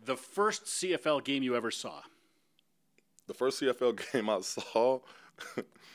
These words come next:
Speaker 2: Honestly, I mean, besides watching film, probably the one I played in. <laughs> Probably the one I played. I never, I literally, I really never watched, uh, C F L. Um, when I first signed and found out about the C F L, I watched a lot of highlights, you know,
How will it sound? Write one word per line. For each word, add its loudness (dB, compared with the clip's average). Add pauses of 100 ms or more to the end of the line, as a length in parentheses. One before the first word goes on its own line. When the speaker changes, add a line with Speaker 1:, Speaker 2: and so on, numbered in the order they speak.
(840)
Speaker 2:
Honestly, 6
I 10
mean, 6
besides 10
watching 6
film, 2
probably 4
the 2
one 2
I 2
played 6
in. 4
<laughs> 6 (640)
Probably 8
the 4
one 4
I 8
played. 4
I 8
never, 6 (300)
I 12
literally, 8
I 8
really 6
never 6
watched, 4 (260)
uh, 6
C 4
F 4
L. 6
Um, 4
when 6
I 10
first 4
signed 8
and -2
found 6
out 8
about 8
the -4
C 0
F 4
L, 8 (200)
I 2
watched 6
a 0
lot 2
of -2
highlights, 2
you -4
know, 2